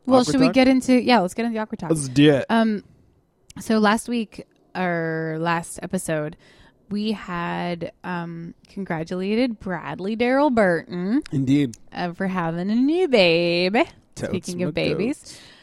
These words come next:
Speaker 1: Um, and he posted something on Facebook saying, like, "I had a baby. If you're not cool with all these posts, then you should just go fuck off."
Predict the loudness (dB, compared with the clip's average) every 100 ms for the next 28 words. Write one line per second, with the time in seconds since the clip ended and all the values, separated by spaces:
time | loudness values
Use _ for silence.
0 | -20 _ -2 0 -2 -4 -6 -10 _ -20
1 | _ -4 0 2 0 -2 -2 0 2 0
2 | -2 0 2 2 2 0 -2 -2 0 0
3 | 0 -4 -2 -2 -2 -4 -8 -12 _ _
4 | -4 -2 -2 _ _ _ _ 4 6 6
5 | 4 2 2 0 0 -2 -2 -2 -4 2
6 | 4 6 4 0 -2 -4 0 2 2 -2
7 | -2 -2 -2 -6 -6 -2 -2 -2 0 2
8 | 4 2 -2 -8 -10